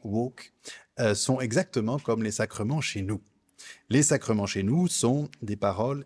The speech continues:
et des actes qui ont une certaine performativité, euh, ce qu'on appelle ex opere operato, vous avez déjà entendu ça ?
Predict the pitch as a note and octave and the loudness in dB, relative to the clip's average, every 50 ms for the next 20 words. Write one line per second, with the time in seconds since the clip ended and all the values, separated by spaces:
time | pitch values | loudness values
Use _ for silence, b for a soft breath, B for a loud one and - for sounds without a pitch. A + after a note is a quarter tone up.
0 | - - G#2 F#2+ G2 F2 F#2+ G#2+ C3 - _ - - - A#2 A2 A2 G#2 - - | -10 -10 -8 -8 -6 -4 -2 -2 -2 -2 _ -12 -14 -10 -8 -6 -6 -6 -8 -10
1 | G2 - - A#2 A#2 C3 C3+ - _ _ _ _ _ _ - C3 - - B2 A2+ | -12 -8 -6 -6 -4 -6 -8 -12 _ _ _ _ _ _ -4 -4 -4 -2 -4 -4
2 | G#2+ G2 G2 - G#2+ F#2 F#2 G2 - B2+ C#3+ E3+ E3 - B B B B B B | -2 -4 -6 -6 -10 -14 -12 -8 -4 -4 -4 -4 -6 -8 B B B B B B
3 | B B B _ - - A2 A2 G#2 G2+ - - G#2+ G#2 G2+ - A2 G#2+ G#2+ G#2+ | B B B _ -8 -6 -6 -6 -6 -6 -6 -4 -2 -2 -2 0 0 0 0 -2
4 | - - _ - - B2+ A#2 - - C3 G#2+ - A2 G2+ G#2 G#2+ G2+ G2 - G#2 | -6 -14 _ -10 -8 -8 -6 -6 -6 -6 -4 -2 -2 -2 0 0 -2 0 -2 -2
5 | G2 G2 - - D3+ D3 A#2 G#2 F#2+ G#2 G2 - G2 F#2+ G#2+ A2 - C3+ D3+ D#3+ | -2 -2 -4 -4 -4 -2 -2 -4 -2 -4 -4 -4 -4 -6 -6 -4 -4 -4 -4 -4
6 | - | -6